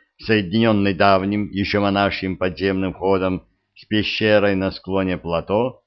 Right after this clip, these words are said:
младший лейтенант Холодный. «Пока не знаю», пожал плечами Беркут. «Так что передавать будем? Смотрю, бродит по пустоши, вроде бы и не в духе, нервничает».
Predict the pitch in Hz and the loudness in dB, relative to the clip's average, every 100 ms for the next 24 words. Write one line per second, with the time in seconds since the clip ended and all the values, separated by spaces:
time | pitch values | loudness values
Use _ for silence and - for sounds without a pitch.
0 | _ _ - 107 135 151 - 147 139 131 | _ _ -4 4 6 6 0 -4 -4 -2
1 | 107 98 101 98 - 104 80 67 - 55 | -2 0 -2 -4 -6 -6 -4 -8 -12 -18
2 | - _ _ _ _ _ _ _ _ _ | -20 _ _ _ _ _ _ _ _ _
3 | - 82 85 113 147 147 87 95 101 127 | -4 -4 2 2 2 0 0 0 0 0
4 | 139 92 - _ _ _ _ - 95 95 | -2 -6 -10 _ _ _ _ -4 -2 2
5 | 95 85 85 92 101 98 87 87 73 65 | 2 0 -4 0 0 0 -2 -4 -4 -10
6 | - - _ _ _ _ _ _ _ _ | -18 -20 _ _ _ _ _ _ _ _
7 | - 101 - - 151 127 117 95 90 90 | -6 -4 -4 0 2 2 0 2 2 2
8 | 101 - 117 123 135 139 143 _ _ _ | 0 -8 -8 -2 0 0 -4 _ _ _
9 | _ - 90 95 - 127 180 175 _ _ | _ -10 -2 -2 2 2 2 -2 _ _
10 | - 76 120 175 165 - - - - 151 | -8 2 4 4 2 -4 -10 -10 0 2
11 | 160 - 185 - 175 156 - _ _ - | 2 0 -2 2 0 -2 -8 _ _ -2
12 | 104 139 123 107 95 76 69 110 151 - | 0 2 0 0 0 -2 0 2 2 2
13 | 147 117 76 90 120 135 139 143 - 143 | 0 0 2 2 4 2 0 -2 0 0
14 | 143 | 0